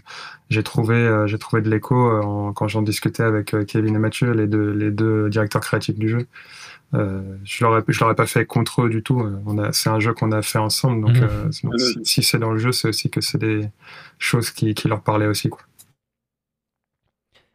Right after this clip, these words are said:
Speaker 2: Et ma, ça va être ma dernière grosse question justement sur ce projet-là. Euh, comment on conçoit une histoire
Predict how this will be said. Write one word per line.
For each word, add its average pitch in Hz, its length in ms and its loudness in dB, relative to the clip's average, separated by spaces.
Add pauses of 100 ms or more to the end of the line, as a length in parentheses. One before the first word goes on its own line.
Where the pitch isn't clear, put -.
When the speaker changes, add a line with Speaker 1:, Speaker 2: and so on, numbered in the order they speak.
(200)
Speaker 2:
Et - 40 -2
ma, 117 160 4
ça - 340 -2
va 110 40 6
être - 80 -2
ma 110 100 4
dernière 117 300 4
grosse 113 160 2
question 117 340 2
justement 107 320 2
sur - 160 -2
ce - 140 0
projet-là. 101 720 2 (720)
Euh, 107 320 6 (360)
comment 147 340 4
on 170 40 4
conçoit 135 480 4
une 113 220 6
histoire - 720 2